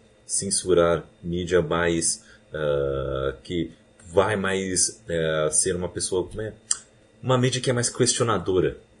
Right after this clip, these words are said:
sabe? Então, eh, fiquemos de olho aí, apoie a mídia independente, ah, dê mais força a essa mídia independente, porque ela precisa, porque se não for por você, meu caro ouvinte, minha cara ouvinte,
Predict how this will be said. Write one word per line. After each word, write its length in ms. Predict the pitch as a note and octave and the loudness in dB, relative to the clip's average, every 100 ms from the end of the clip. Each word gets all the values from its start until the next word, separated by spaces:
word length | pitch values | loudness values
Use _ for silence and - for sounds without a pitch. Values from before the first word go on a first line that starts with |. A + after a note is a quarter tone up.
| _ | _
sabe? 420 | - - D#2+ C#2+ C#2 _ - - - - - | -10 -6 -6 -6 -10 _ -20 -20 -20 -20 -10
Então, 500 | A2 - A#2 A#2+ A#2+ - - - - | -8 -2 0 0 -2 -8 -20 -12 -6
eh, 160 | A#2+ - _ | -6 -6 _
fiquemos 1000 | - - - - D3 D3 C#3+ A#2+ - - - | -10 -8 -4 -2 -2 0 4 4 4 2 -10
de 180 | F2+ G#2+ | -6 0
olho 240 | F#2+ F2+ | 4 6
aí, 300 | E2 F#2+ - | 6 4 -2
apoie 840 | - B2+ - A#2+ C#3 D#3 A#2 F2 D#2+ - - | -6 -8 0 6 6 4 0 -4 -8 -14 -6
a 140 | G#2 | -4
mídia 500 | F#2+ F#2 B2 G#2 F#2+ | -2 -2 -2 -2 -4
independente, 1120 | F2 E2+ E2 E2 E2+ D2 D2 D2 D2+ - A#2+ - - - - | -4 -2 -2 -2 -4 -4 -6 -8 -8 -8 -8 -12 -20 -20 -10
ah, 340 | D2 C2+ C2+ C#2 | -6 -4 -2 -4
dê 320 | C#2 F#2+ A2+ | -2 0 0
mais 340 | A2+ E2+ E2 | 0 -4 -4
força 360 | - E2 D#2+ D2+ | -4 -2 -2 -4
a 20 | |
essa 160 | - D2 | -6 -6
mídia 240 | D2+ D2+ | -8 -10
independente, 560 | D2 D2+ E2+ C#2+ D2 - | -10 -6 -6 -6 -10 -10
porque 320 | A2 - G2 | -10 -6 -4
ela 160 | F#2+ F#2+ | -4 -4
precisa, 760 | - G#2 - - F2 F2 F#2 | -2 -2 0 -4 -4 -8 -8
porque 380 | G2 F#2+ - G2 | -10 -10 -6 -4
se 160 | - | -4
não 160 | G#2+ D#3+ | -4 -6
for 380 | - - G#2+ G#2+ | -6 -4 -4 -2
por 160 | G#2+ | -4
você, 340 | F2 D#2+ - C3 | -2 0 0 -2
meu 140 | F#2 | -4
caro 220 | E2+ D#2+ | -2 -2
ouvinte, 280 | D2+ D#2 - | -2 -8 -12
minha 140 | D2+ C#2+ | -12 -6
cara 180 | - | -4
ouvinte, 440 | D#2+ F2 G2+ C3 | -4 -8 -14 -16